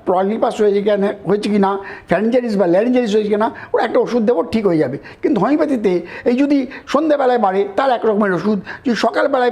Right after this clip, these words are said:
পেনলেস, আহ, hoarseness হয়, তাহলে আর এক রকমের ওষুধ। যার জন্য ডাক্তার শঙ্করন দারুণ বলেছেন যে superior homeopathy prescription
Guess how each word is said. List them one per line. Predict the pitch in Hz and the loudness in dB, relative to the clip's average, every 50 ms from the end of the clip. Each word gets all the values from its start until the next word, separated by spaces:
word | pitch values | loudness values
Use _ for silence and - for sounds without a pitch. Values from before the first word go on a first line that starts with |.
| 247 - | 0 0
পেনলেস, | 240 226 220 220 220 220 214 | 0 0 2 2 0 0 0
আহ, | - - 226 208 190 185 147 190 | -2 0 0 2 2 2 2 0
hoarseness | 240 233 - 220 202 214 208 | 0 0 -2 -4 -2 0 2
হয়, | 185 185 180 - - - - - | 0 0 0 -4 -8 -10 -6 -4
তাহলে | 240 226 - | -2 0 0
আর | 175 220 | 0 0
এক | 233 214 214 208 | 0 0 0 0
রকমের | 202 190 175 165 | 0 2 2 0
ওষুধ। | 151 151 170 160 160 - - - - - | 2 2 0 -2 -2 -4 -12 -10 -4 -2
যার | - 220 208 | -2 0 0
জন্য | 247 247 233 233 226 220 - - - - | 0 0 0 0 -2 -4 -8 -10 -6 -4
ডাক্তার | 233 190 175 233 - | -4 -2 0 -2 0
শঙ্করন | - 202 233 226 285 269 262 233 | 0 -2 -2 0 0 0 0 0
দারুণ | 214 277 330 392 370 285 | 0 0 0 0 0 2
বলেছেন | 247 220 190 139 165 156 143 - - - - - | 2 2 0 0 0 0 0 -2 -4 -8 -8 -4
যে | - 175 | -4 -2
superior | - 294 330 370 359 302 262 | 0 0 2 2 2 2 2
homeopathy | 208 226 247 240 240 220 - 285 226 | 0 0 0 0 0 0 -2 -2 -2
prescription | 214 - - 330 240 - 233 208 202 | -2 -2 -2 -2 0 0 0 -2 -2